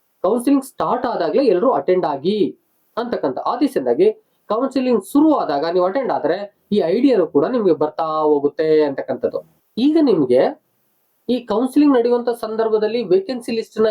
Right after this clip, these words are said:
ಹೇಗ್ ನೋಡೋದು, ಹೇಗ್ ನೋಟ್ ಮಾಡ್ಕೊಳ್ಳೋದು ಅಂತಕ್ಕಂಥದ್ದು ಐಡಿಯಾ ಬಂತು. ಮೆರಿಟ್ ಲಿಸ್ಟ್ ಹೋಗೋಣ ಬನ್ನಿ.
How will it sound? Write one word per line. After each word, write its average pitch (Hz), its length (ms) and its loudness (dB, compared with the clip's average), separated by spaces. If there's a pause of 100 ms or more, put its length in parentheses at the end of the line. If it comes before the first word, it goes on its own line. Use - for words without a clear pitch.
(100)
ಹೇಗ್ 214 240 2
ನೋಡೋದು, 208 480 2
ಹೇಗ್ 202 320 -2
ನೋಟ್ 254 260 2
ಮಾಡ್ಕೊಳ್ಳೋದು 190 540 2
ಅಂತಕ್ಕಂಥದ್ದು 185 760 -2
ಐಡಿಯಾ 165 240 -2
ಬಂತು. - 360 -4 (360)
ಮೆರಿಟ್ 269 340 0
ಲಿಸ್ಟ್ 196 280 -2
ಹೋಗೋಣ 143 240 2
ಬನ್ನಿ. 233 340 -4